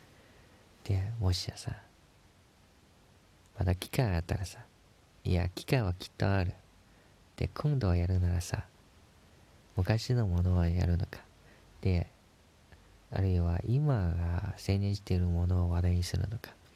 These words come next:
で、あとは、もしかしたらさ、突拍子でね、他のものを話題にするのか、あるいはゲーム業界のものにするのか。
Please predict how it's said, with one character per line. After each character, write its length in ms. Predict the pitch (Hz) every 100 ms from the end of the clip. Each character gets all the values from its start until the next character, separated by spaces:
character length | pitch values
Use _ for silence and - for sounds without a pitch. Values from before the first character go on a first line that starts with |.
| - - - - - - -
で、 100 | -
あ 120 | 110
と 140 | 131 117
は、 400 | 92 87 92 117 - - - - - -
も 100 | -
し 80 | 107
か 120 | -
し 140 | 92 -
た 100 | 90
ら 160 | 90
さ、 140 | 92 - 104 - - - - - - _ -
突 120 | 101 -
拍 140 | 131 120
子 120 | -
で 120 | -
ね、 200 | 87 90 - - _ - - - -
他 360 | - 95 - 156
の 100 | 156
も 160 | 90
の 200 | 85 82
を 40 | 80
話 120 | 82
題 100 | 85
に 80 | 87
す 140 | -
る 60 | -
の 60 |
か、 180 | - - -
あ 60 | 90
る 100 | 90
い 80 | 90
は 160 | 90 90
ゲ 140 | 95
ー 40 |
ム 120 | 123 135
業 160 | 143
界 80 | 117
の 100 | 90
も 120 | 90
の 100 | 87
に 120 | 95 -
す 140 | -
る 100 | -
の 80 | -
か。 120 | -